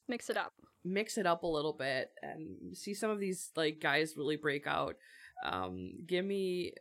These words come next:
Speaker 2: like, a ton of really good Jesse Puljujarvi content, please, and thank you, 'cause I
Speaker 1: Yes.
Speaker 2: feel like he's due for another, like, five goals at least.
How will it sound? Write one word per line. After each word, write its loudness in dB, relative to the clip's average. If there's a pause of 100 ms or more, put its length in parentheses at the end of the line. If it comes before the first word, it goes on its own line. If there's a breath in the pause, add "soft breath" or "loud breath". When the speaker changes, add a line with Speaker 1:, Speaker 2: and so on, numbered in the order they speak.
Speaker 2:
like, 2
a -2
ton -4
of 0
really 2
good -2
Jesse -4
Puljujarvi -2
content, -4
please, -4
and -6
thank -4
you, 2
'cause 0
I -4
Speaker 1:
Yes. -4
Speaker 2:
feel -2
like 0
he's -2
due 0
for -6
another, 0
like, -2
five -2
goals 0
at -8
least. -4